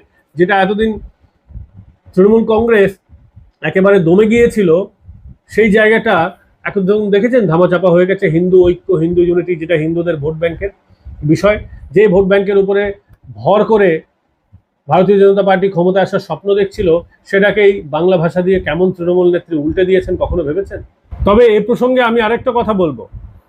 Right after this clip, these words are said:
এই বাংলা ভাষা আন্দোলনের নাম করে বিরোধী খেদাও আন্দোলন যেটা তৃণমূল কংগ্রেস শুরু করেছে, এটাও কিন্তু তাদের ব্যাকফায়ার করবে। আজকে কোচবিহারে শুভেন্দু অধিকারী একটি কর্মসূচি থেকে ফেরার সময় তার গাড়ির, বুলেটপ্রুফ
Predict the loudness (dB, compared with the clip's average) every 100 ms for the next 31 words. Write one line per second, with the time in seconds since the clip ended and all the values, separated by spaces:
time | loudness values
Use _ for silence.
0 | _ 2 4 4 4 4 2 2 2 4
1 | 2 2 4 4 4 2 0 0 0 0
2 | 2 0 0 0 0 -2 -2 0 2 2
3 | 0 0 0 0 -2 -6 -4 -4 0 -2
4 | -2 0 0 0 -2 2 2 2 0 0
5 | 2 0 0 -2 0 -2 -4 -2 -4 0
6 | 0 2 0 -8 -10 -16 -18 -20 _ -20
7 | -20 -20 -14 -4 0 2 2 2 0 0
8 | 0 2 2 0 2 2 2 2 2 0
9 | 0 0 -2 -6 -6 -4 -4 -8 -16 -14
10 | -2 -2 0 -2 0 0 0 2 0 -6
11 | -16 -8 -2 0 0 2 2 2 -2 -10
12 | 0 2 2 0